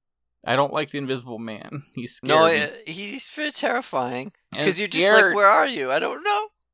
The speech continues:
Speaker 1: He's sitting in the chair. Ooh.
Speaker 2: His kryptonite is spray paint.
Speaker 1: Also kryptonite.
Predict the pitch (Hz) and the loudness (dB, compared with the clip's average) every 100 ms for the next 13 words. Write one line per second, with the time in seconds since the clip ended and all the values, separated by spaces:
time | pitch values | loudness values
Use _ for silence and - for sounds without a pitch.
0 | _ 185 185 - 220 214 214 214 208 - | _ -8 -6 0 0 0 -4 -4 -4 -2
1 | 214 220 214 202 190 190 - - - 269 | 0 0 0 -2 -2 -6 -10 -12 -2 6
2 | 403 453 415 392 370 370 359 339 330 175 | 10 10 8 6 4 4 2 0 -2 -2
3 | 311 - 180 - 175 175 180 147 139 - | -2 2 2 2 2 6 8 6 0 -2
4 | - - 117 120 - 110 110 104 _ _ | -4 0 2 2 0 -2 -4 -12 _ _
5 | _ _ _ _ _ _ _ _ - 135 | _ _ _ _ _ _ _ _ -2 0
6 | - 127 - 147 - 113 104 80 | 2 -2 -2 -8 -6 -8 -8 -12